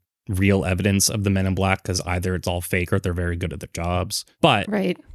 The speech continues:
Speaker 1: dark
Speaker 2: <laughs>
Speaker 1: tourists who go to West Virginia do so because there have been a bevy of U F O sightings and incidents and encounters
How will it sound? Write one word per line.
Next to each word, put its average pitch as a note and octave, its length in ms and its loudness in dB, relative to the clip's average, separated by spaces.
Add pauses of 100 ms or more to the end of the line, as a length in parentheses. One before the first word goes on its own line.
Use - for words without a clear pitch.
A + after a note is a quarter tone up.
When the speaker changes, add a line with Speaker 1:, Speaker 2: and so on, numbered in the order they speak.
(120)
Speaker 1:
dark A#2+ 260 4
Speaker 2:
<laughs> D4 100 0
Speaker 1:
tourists A2+ 880 2
who B2+ 120 0
go G2+ 220 2
to G#2 160 0
West G2 200 0
Virginia F#2 640 -2 (320)
do C#3+ 220 2
so C3 180 0
because G2+ 500 0
there G2 160 2
have F#2+ 80 -2
been G2 240 0
a F#2 220 -2 (540)
bevy G2+ 640 0
of F2+ 500 0 (280)
U A2 180 4
F F2 120 -2
O G2+ 100 2
sightings F#2 500 0
and G2 240 -4
incidents F#2 540 -4
and F#2+ 100 -6
encounters E2+ 460 -6